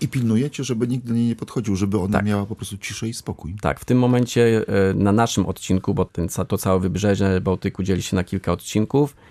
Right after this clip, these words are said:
Speaker 2: Nasz taki odcinek typowo trójmiejski, e, ma ponad trzydziestu wolontariuszy. E, my się dzielimy oczywiście zadaniami i,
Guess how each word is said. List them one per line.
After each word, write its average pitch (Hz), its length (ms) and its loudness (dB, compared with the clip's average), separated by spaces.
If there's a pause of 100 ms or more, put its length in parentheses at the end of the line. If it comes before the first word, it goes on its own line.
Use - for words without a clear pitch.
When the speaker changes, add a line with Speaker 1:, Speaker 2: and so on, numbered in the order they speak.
(120)
Speaker 2:
Nasz 98 280 0
taki 95 240 -2
odcinek 95 720 0
typowo 95 440 -2
trójmiejski, 95 1000 0
e, 87 200 -2
ma 95 180 0 (260)
ponad 90 340 -2
trzydziestu - 580 -6
wolontariuszy. 95 840 -2 (400)
E, 90 240 0
my 92 120 2
się 95 160 0
dzielimy 92 360 2
oczywiście 98 400 -4
zadaniami 90 720 2
i, 90 300 0